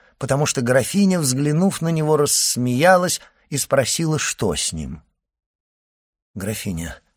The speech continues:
отвечал Франц, — "я только что спросил вас, знаете ли вы эту албанку. Теперь я хочу спросить вас, знаете ли вы ее мужа?" "Не больше, чем ее"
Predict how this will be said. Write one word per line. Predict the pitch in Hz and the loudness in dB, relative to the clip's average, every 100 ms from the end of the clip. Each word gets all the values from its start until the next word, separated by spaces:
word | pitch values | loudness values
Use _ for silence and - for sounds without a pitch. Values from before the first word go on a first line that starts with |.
| _ | _
отвечал | - 98 92 - 95 | -12 -6 -6 -2 -2
Франц, — | 85 101 90 82 - - _ _ _ - | -2 -2 -2 -2 -6 -10 _ _ _ -10
"я | 85 120 | -2 0
только | 120 147 139 | 0 -4 -4
что | 120 123 | -6 -6
спросил | - 117 113 - 139 139 | -6 -4 -4 -2 -2 0
вас, | 143 123 - - | 2 2 0 -4
знаете | 101 95 104 101 104 110 | -6 -2 0 0 -2 -2
ли | 107 | -2
вы | 107 | -2
эту | 104 101 110 | -4 -4 -4
албанку. | 110 113 92 76 - 65 - - _ _ _ _ | -2 0 -2 -4 -10 -12 -14 -20 _ _ _ _
Теперь | - 80 87 82 | -14 -8 -6 -4
я | 92 | -4
хочу | 98 - 110 | -4 -6 -6
спросить | - 104 - 90 - | -6 -4 -4 -6 -4
вас, | 98 - - - _ _ | -2 -2 -4 -14 _ _
знаете | 95 92 85 80 80 - | -6 -4 -2 -4 -8 -8
ли | 92 | -6
вы | 90 95 | -4 -4
ее | 95 95 104 | -4 -4 -2
мужа?" | 135 127 - - _ _ _ _ _ _ _ _ - | -2 -4 -8 -16 _ _ _ _ _ _ _ _ -6
"Не | 160 170 | -2 0
больше, | 104 113 117 120 | 2 2 0 -4
чем | - 107 | -4 -4
ее" | 98 90 80 76 | -2 -4 -6 -10